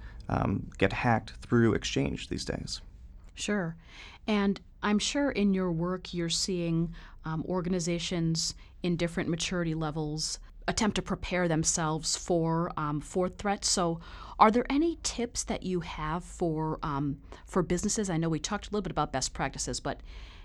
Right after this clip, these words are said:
Speaker 2: any tips as organizations look to build and grow of things that they should be looking for as they, um, as they work to secure themselves? Maybe even things that employees should be doing on their own individual fronts,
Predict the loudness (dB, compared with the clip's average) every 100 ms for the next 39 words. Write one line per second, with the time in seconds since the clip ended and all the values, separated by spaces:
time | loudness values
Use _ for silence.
0 | -6 2 4 2 -2 -8 -6 -4 -4 -4
1 | -4 -2 -2 -2 -2 -2 -4 -4 -6 -2
2 | 0 0 2 0 0 0 2 2 0 -2
3 | -4 0 0 0 -2 0 -2 -2 -2 0
4 | -2 0 -2 0 0 0 -2 -2 -2 0
5 | 0 0 -2 -8 -16 -12 -4 -2 0 0
6 | 0 0 2 0 0 -2 -4 -4 -4 -2
7 | 0 0 -2 -2 -4 0 0 0 0 0
8 | -2 0 0 0 0 -2 0 0 0 0
9 | 0 0 0 -2 -2 -4 -4 -2 0 -2
10 | 0 0 0 -2 0 0 0 -2 -2 -2
11 | -2 0 2 0